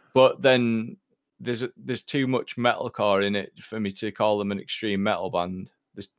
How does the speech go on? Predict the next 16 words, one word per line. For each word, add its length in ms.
there's 160
too 180
many 180
moments 440
where 140
it 120
does 220
have 180
that 220
kinda, 120
like, 140
hardcore, 640
straight 300
up 120
groovy 340
type 300